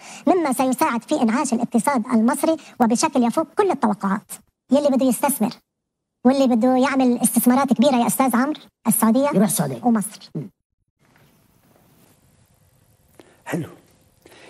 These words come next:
Speaker 3: يعني هي قالت بالنص كده، معلش، إنه الاقتصاد المصري هيبقى فظيع جدا في الآخر أربعة وعشرين، خلال السنة دي الجنيه هينزل، الد-، الجنيه، الدولار هينزل قدام الجنيه،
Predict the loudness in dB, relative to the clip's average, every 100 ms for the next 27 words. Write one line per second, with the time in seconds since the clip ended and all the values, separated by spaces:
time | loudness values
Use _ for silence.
0 | 0 0 2 0 -2 -4 -2 0 2 2
1 | 2 0 -2 -2 -2 -6 -4 0 0 0
2 | -4 -6 -6 -10 -10 -20 -20 _ _ _
3 | -2 0 0 0 0 -2 -4 -2 0 0
4 | -2 0 2 2 0 -4 -4 -6 -4 -2
5 | -4 -4 -4 0 0 0 -4 -2 -4 -4
6 | -8 -16 _ -8 -4 -2 -4 -4 -2 0
7 | 0 2 -2 -2 -6 -6 -6 -14 _ _
8 | _ _ 0 0 0 0 0 -2 -6 -10
9 | -20 _ _ _ _ -12 -4 -2 -2 -2
10 | -2 0 0 -2 -6 -20 -20 _ _ _
11 | _ _ _ -6 -2 -2 -2 -6 -6 -2
12 | 0 2 0 -4 0 4 4 2 -2 -2
13 | -2 -4 0 0 0 -2 -2 -2